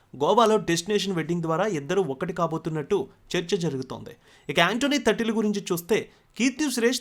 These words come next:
తన చిరకాల ప్రియుడు దుబాయ్కి చెందిన వ్యాపారవేత్త యాంటోనీ తటిల్ను గోవాలో వివాహం చేసుకోబోతున్నట్టు తెలుస్తోంది. కీర్తి యాంటోనీ వివాహం డిసెంబర్ పదకొండు లేదా పన్నెండో తేదీలు జరుగుతుందట. అయితే ఈ వివాహానికి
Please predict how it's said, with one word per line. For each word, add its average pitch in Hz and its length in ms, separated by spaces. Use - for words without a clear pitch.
తన 196 100
చిరకాల 202 460
ప్రియుడు 190 320
దుబాయ్కి 190 420
చెందిన 190 300
వ్యాపారవేత్త 156 840
యాంటోనీ 190 360
తటిల్ను 170 400
గోవాలో 185 440
వివాహం 170 420
చేసుకోబోతున్నట్టు 165 580
తెలుస్తోంది. 165 640
కీర్తి 254 460
యాంటోనీ 190 340
వివాహం 165 520
డిసెంబర్ 180 360
పదకొండు 170 360
లేదా 208 220
పన్నెండో 180 420
తేదీలు 170 280
జరుగుతుందట. 135 600
అయితే 185 200
ఈ 294 40
వివాహానికి 233 720